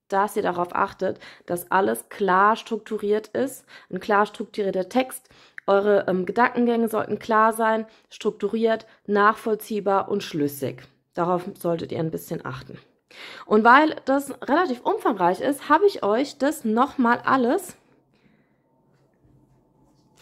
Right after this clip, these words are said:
im Einzelnen aufgelistet. Das heißt, ihr fangt an mit der Einleitung. Das ist jetzt nichts Neues. Das heißt, Autor, Titel, Texter, Thema, Erscheinungsjahr, Erscheinungsort. Das, was immer in die Einleitung rein muss. Daran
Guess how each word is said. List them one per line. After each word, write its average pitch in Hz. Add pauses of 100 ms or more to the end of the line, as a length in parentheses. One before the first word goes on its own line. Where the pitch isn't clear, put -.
(180)
im 226
Einzelnen 226
aufgelistet. 208
Das 214
heißt, 196
ihr 302
fangt 247
an 240
mit 208
der 202
Einleitung. 254
Das 196
ist -
jetzt 196
nichts 185
Neues. 254 (460)
Das -
heißt, 208
Autor, 208
Titel, 202
Texter, 190
Thema, 185
Erscheinungsjahr, 180
Erscheinungsort. 180
Das, 208
was 214
immer 262
in 240
die -
Einleitung 220
rein 208
muss. 233 (540)
Daran 247